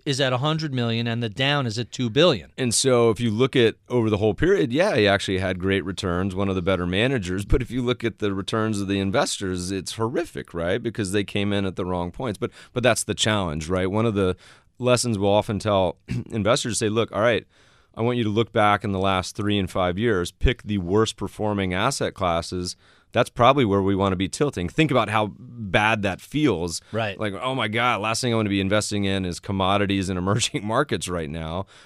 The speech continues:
Speaker 2: But historically, that's been one of the better places to be. But what, that's why it's so hard, right? No one wants to invest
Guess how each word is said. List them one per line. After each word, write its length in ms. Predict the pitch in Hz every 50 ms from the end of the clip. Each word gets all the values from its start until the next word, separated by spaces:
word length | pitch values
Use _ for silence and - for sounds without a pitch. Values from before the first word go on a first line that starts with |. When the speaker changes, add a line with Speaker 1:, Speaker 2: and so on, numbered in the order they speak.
| _ _ -
Speaker 2:
But 260 | 117 110 107 - -
historically, 800 | 104 120 110 - - - 120 143 180 190 - - 95 92 92
that's 260 | 95 90 101 101 98 -
been 220 | - 101 98 95
one 160 | 92 92 95
of 80 | 95 90
the 60 | 90
better 220 | 82 95 92 87
places 440 | 85 - - 95 90 85 87 87 82
to 80 | 85 85
be. 120 | 107 143
But 120 | 131 113 127
what, 160 | 120 131 123
that's 160 | 139 131 -
why 100 | 143 127
it's 120 | 113 -
so 140 | - 101 95
hard, 400 | 82 - 90 71 - - 53 -
right? 240 | 58 73 82 85 92
No 120 | 110 123
one 160 | 135 135 120 104
wants 240 | 107 117 113 -
to 100 | - 101
invest 460 | 98 92 85 90 90 87 87 - -